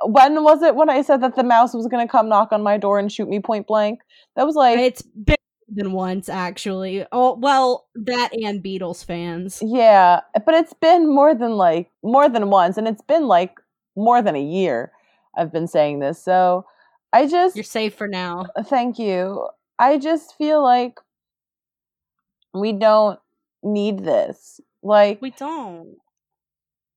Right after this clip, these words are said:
Speaker 1: And apparently Tom Holland just unfollowed Sony on Instagram. Who gives a fuck?
Speaker 2: What?
Speaker 1: Yeah.
Speaker 2: Who's tracking that?
Speaker 1: Weirdos. People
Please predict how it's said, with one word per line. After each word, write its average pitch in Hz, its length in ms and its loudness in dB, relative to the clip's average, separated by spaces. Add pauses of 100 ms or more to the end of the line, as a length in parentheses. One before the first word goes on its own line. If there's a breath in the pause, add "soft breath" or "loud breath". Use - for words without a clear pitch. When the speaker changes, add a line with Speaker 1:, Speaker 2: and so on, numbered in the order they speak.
Speaker 1:
And 240 320 -2
apparently 240 720 0
Tom 240 300 2
Holland 214 600 2
just 208 240 -2
unfollowed 196 680 2
Sony 196 460 -2
on 175 120 0
Instagram. 220 540 -4 (300 soft breath)
Who 370 280 2
gives 214 300 0
a 165 140 -2 (120)
fuck? 156 480 2 (840 soft breath)
Speaker 2:
What? 466 580 -2
Speaker 1:
Yeah. 233 200 -6
Speaker 2:
Who's 480 260 -2
tracking 403 720 -4
that? 302 580 -4 (220)
Speaker 1:
Weirdos. 214 1000 4 (380)
People 381 540 2